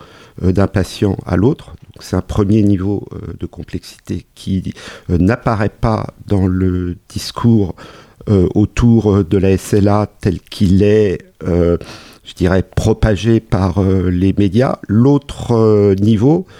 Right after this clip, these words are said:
c'est, euh, le, l'écart, euh, abyssal qui existe, euh, entre la réalité,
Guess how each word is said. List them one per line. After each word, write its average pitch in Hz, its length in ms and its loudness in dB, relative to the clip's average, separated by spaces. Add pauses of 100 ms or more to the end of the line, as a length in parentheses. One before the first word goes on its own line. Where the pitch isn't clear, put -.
(240)
c'est, 131 680 0
euh, 98 360 2
le, 101 480 4
l'écart, 107 760 0
euh, 95 380 2
abyssal 135 800 0 (180)
qui - 240 -8
existe, - 560 -8
euh, 101 160 -2 (520)
entre 110 520 0
la 95 360 2
réalité, 107 920 0